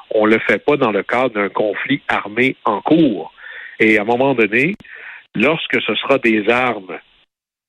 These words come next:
vendues par le Canada, des armes canadiennes,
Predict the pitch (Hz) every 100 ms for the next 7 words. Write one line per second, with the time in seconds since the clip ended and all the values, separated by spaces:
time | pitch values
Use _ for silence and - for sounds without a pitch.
0 | - 131 131 110 135 - 139 147 139 123
1 | 127 120 117 104 101 95 127 123 - 143
2 | 131 107 131 120